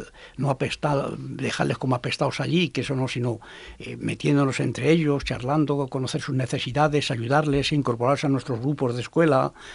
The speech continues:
todo eso, y aquello nos dio un resultado estupendo, hasta tal punto que yo he contado muchas veces que jóvenes, jóvenes de-, delincuentes comunes, ¿no?,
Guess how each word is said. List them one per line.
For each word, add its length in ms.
todo 180
eso, 280
y 120
aquello 300
nos 160
dio 80
un 80
resultado 380
estupendo, 380
hasta 200
tal 160
punto 320
que 260
yo 100
he 40
contado 280
muchas 240
veces 300
que 360
jóvenes, 720
jóvenes 460
de-, 340
delincuentes 680
comunes, 520
¿no?, 220